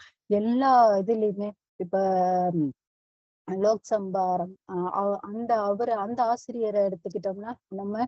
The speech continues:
ஆ, ஆஸ்டர் டிராவல், அதே மாதிரி மிருதாத் எடுத்தா அவங்க கிட்ட இருந்து ஒரு கொ-, இதை நம்ம கத்துக்கிறோம். அதே மாதிரி எல்லார்கிட்ட இருந்து ஒரு ஒரு இது நம்ம படிக்கிறப்ப நம்ம அதுல இருந்து நம்ம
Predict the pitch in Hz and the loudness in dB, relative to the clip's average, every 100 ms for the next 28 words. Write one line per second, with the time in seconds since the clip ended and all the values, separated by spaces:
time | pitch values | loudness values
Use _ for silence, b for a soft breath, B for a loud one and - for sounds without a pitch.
0 | B 370 _ - 190 190 185 175 180 175 | B -20 _ -2 2 4 4 4 4 2
1 | 175 - - - 226 - 233 196 196 190 | 0 -6 -10 -4 -4 0 0 2 0 2
2 | 190 185 - 190 185 180 180 180 - _ | 0 0 -2 -2 0 0 -2 -6 -8 _
3 | 214 220 247 240 208 208 190 226 233 190 | -10 -2 2 2 2 -4 -4 -4 0 0
4 | 220 240 226 220 214 202 214 233 202 185 | -2 -6 -6 -4 -2 -2 -2 -2 2 0
5 | 165 190 - 185 185 180 180 180 180 170 | 2 2 2 0 -2 -4 -6 -6 -6 -6
6 | 180 180 175 _ _ 220 254 277 254 247 | -2 -2 -2 _ _ -2 2 2 0 -2
7 | 220 208 226 247 254 214 208 214 233 233 | 0 2 4 4 2 -6 -6 -4 -2 -2
8 | 202 220 220 196 180 254 269 _ 208 208 | -2 -2 -4 -4 -4 -6 -6 _ -12 -10
9 | 202 202 202 220 240 208 175 220 240 _ | -6 -4 -4 -2 2 2 4 2 2 _
10 | 202 202 208 254 294 - 185 190 190 202 | -4 -2 0 -2 -2 -6 -4 0 0 0
11 | 220 196 | -6 -8